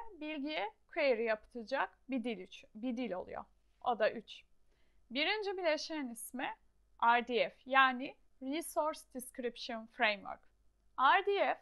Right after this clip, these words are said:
Semantic Web'in standart metadata dilidir. Semantic Web'in bilgisi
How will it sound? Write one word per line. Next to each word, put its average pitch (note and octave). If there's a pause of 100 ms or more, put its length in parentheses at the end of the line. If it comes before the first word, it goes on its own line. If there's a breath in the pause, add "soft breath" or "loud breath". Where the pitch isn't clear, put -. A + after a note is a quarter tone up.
Semantic E4
Web'in D4+
standart D#4
metadata A#3
dilidir. - (520)
Semantic G4
Web'in D4 (260)
bilgisi C#4